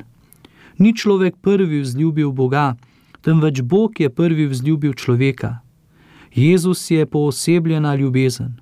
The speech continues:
Hodil je po zemlji, delal dobra dela, odpuščal grešnikom, ozdravljal bolnike, osvobajal zatirane, dajal kruh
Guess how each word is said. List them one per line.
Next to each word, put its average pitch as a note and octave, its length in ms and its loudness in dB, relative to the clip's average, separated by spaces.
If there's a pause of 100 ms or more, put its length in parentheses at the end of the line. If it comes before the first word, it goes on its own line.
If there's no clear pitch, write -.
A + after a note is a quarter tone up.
(420)
Hodil G3 320 4
je F3+ 140 0
po E3 160 -2
zemlji, F3 600 0 (320)
delal F3+ 340 2
dobra D#3+ 400 0
dela, E3+ 420 0 (340)
odpuščal F3+ 580 0
grešnikom, D#3+ 800 0 (360)
ozdravljal C#3+ 680 0
bolnike, C#3 680 0 (320)
osvobajal B2+ 880 0
zatirane, C#3 720 0 (380)
dajal G3 380 2
kruh G3+ 380 -2